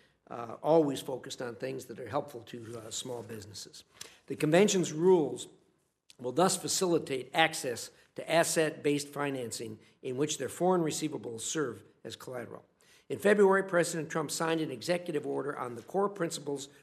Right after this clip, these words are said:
for regulating the U S financial system, establishing principles that will enable American companies to be competitive with foreign firms in domestic and foreign markets, and advance American interests in international financing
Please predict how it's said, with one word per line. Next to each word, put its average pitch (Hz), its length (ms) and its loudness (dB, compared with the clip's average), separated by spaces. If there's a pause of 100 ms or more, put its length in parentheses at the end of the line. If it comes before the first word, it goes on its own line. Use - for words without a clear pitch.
for - 120 -12
regulating 139 720 0 (240)
the 113 80 -10
U 151 240 4
S 143 140 2
financial 127 520 -6
system, 107 440 -8 (260)
establishing 147 600 -2
principles 123 640 -2 (220)
that 135 140 -4
will 123 220 -6
enable 175 360 6
American 160 440 2
companies 165 420 -4
to 135 80 -8
be 110 100 -10
competitive 170 640 -4
with 117 180 -10
foreign 170 280 0
firms 117 400 -10 (320)
in 120 100 -10
domestic 123 600 0 (300)
and 107 140 -12
foreign 139 320 -4
markets, 127 480 -8 (240)
and 131 140 -4
advance 175 420 4
American 151 440 0
interests 175 600 -2 (200)
in 123 120 -8
international 156 640 0
financing 135 800 -2